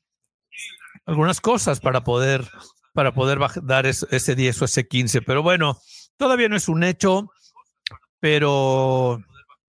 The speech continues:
pues, se trata que seguro les aplicarán la de Trump, aranceles o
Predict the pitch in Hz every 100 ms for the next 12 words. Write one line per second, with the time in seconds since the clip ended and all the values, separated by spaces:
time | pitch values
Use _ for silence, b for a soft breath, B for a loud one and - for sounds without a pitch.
0 | - - _ - - 131 143 135 151 151
1 | 160 147 - 123 120 117 101 B B B
2 | - - 190 208 196 170 147 143 139 139
3 | 147 147 139 135 131 156 156 170 - B
4 | B _ _ _ - 165 151 156 147 202
5 | 220 214 220 - - - - 151 135 127
6 | 113